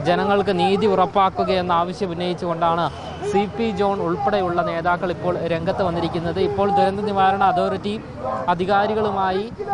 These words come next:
ആ, സംസാരിക്കുവാൻ വേണ്ടി, ആ, ഇപ്പോൾ അവർ തയ്യാറാവുകയാണ്. അതിനുള്ള അനുമതി ലഭിച്ചിരിക്കുകയാണ്. അല്പസമയത്തിന് മുൻപാണ് ഇവരുടെ പ്രതിഷേധം ആരംഭിച്ചത്. ആ,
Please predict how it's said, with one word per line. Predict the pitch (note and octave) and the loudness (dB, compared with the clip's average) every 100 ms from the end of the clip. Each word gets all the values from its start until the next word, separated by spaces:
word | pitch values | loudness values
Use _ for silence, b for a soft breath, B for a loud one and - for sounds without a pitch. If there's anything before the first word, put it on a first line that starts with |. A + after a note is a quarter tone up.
| G4 F#4 | 2 4
ആ, | F4 | 2
സംസാരിക്കുവാൻ | G4+ F#4 F#4+ A3+ A3+ A3+ A3 A3 G#3+ F3+ | -2 -4 0 2 2 0 0 0 -2 -4
വേണ്ടി, | F3+ F3+ G3+ F3 C#3+ - F3+ | -4 -2 -2 -2 -4 -12 -6
ആ, | F3+ | -2
ഇപ്പോൾ | F3 F3+ F#3+ | -2 -2 0
അവർ | F3+ F#3+ | 0 0
തയ്യാറാവുകയാണ്. | F#3 F3 G3 G3+ F#3+ G3 F#4 F#3+ F3+ F#3+ | -4 0 2 6 6 6 2 -2 -2 2
അതിനുള്ള | F#4 F5+ - - G3 | 2 4 2 2 0
അനുമതി | F3 F#3+ G#3+ G#3+ | 0 -4 -4 -2
ലഭിച്ചിരിക്കുകയാണ്. | F#3 F3+ F3 F#3+ F3+ F3+ F3+ E3+ E3+ G#3 A#3 - - - | -2 -4 -6 -8 -8 -2 0 2 0 -2 -4 -12 -18 -4
അല്പസമയത്തിന് | F3+ G3 A#3 A3+ G#3 G3+ F#3 G#3 | -2 -2 -4 -2 -2 -4 -4 -4
മുൻപാണ് | G3 F#3+ F#3+ F#3 F#3 | -4 0 0 2 0
ഇവരുടെ | F3+ F3 F#3 | -4 -4 -6
പ്രതിഷേധം | F3 E3+ F3+ G#3 G3+ F#3 | -4 -6 -4 -4 -2 0
ആരംഭിച്ചത്. | E3+ F3+ E3+ F3 F#3+ | 2 0 -4 -2 -2
ആ, | A3 - - D#3+ - - F3 F3+ | -2 -8 -14 -14 -14 -10 -2 -2